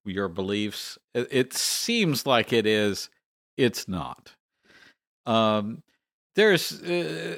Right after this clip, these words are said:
uh, college is a time of, you know, uh, exploring new ideas and, and looking at the world from a different perspective. It's a time of studying other paradigms, other worldviews, and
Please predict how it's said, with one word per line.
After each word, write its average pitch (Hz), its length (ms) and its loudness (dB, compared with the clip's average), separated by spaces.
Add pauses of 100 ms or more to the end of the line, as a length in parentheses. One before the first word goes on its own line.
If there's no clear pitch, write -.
uh, 170 220 -2
college 220 400 2
is 151 200 4
a 151 60 0
time 139 520 0
of, 117 560 -2
you 139 280 -2
know, 107 540 0
uh, 120 320 0
exploring 143 840 -2
new 127 180 2
ideas 127 680 2
and, 101 400 -2
and 101 360 -4
looking 117 320 0
at 101 140 -6
the 110 80 -2
world 104 260 0
from 95 240 -8
a 98 160 -12
different 98 380 -6
perspective. 120 640 -2 (560)
It's - 100 -8
a 202 60 2
time 214 300 0
of 156 80 -2
studying 165 560 0
other 139 240 2
paradigms, 90 800 0
other 117 260 2
worldviews, 95 880 0
and 135 200 -8